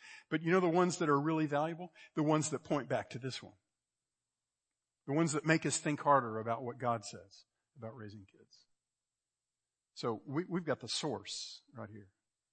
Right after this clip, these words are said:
The unadulterated milk of the word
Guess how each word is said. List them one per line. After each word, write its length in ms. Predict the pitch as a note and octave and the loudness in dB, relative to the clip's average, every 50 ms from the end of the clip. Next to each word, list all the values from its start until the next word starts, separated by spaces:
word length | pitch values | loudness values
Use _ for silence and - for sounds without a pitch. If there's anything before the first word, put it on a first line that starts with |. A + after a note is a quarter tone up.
| _ _ _ _ _ _ _ _ _ _ _ _ _ - | _ _ _ _ _ _ _ _ _ _ _ _ _ -10
The 160 | B2 A#2+ A2 - _ | -8 -8 -8 -4 _
unadulterated 960 | E3 D#3+ F3+ F3 E3+ D#3 C3 C#3 C3 C3+ - - C#3 A#2+ A2 A2 A2 G#2+ A2 G#2 G#2+ | 4 4 4 4 2 2 0 0 0 0 -2 -6 -6 -6 -4 -4 -4 -6 -8 -10 -8
milk 280 | A2 A2+ A#2 G2+ G2+ - - - _ _ | -8 -6 -6 -6 -8 -10 -16 -20 _ _
of 120 | C3+ A#2 G#2+ A2+ A2+ G#2 | -16 -16 -14 -16 -14 -12
the 220 | A2 A2 G#2+ A2+ - - | -12 -12 -12 -14 -16 -14
word 420 | A#2+ A2+ A#2 A#2 A2 A2 A2 A#2 | -10 -8 -6 -6 -6 -8 -8 -10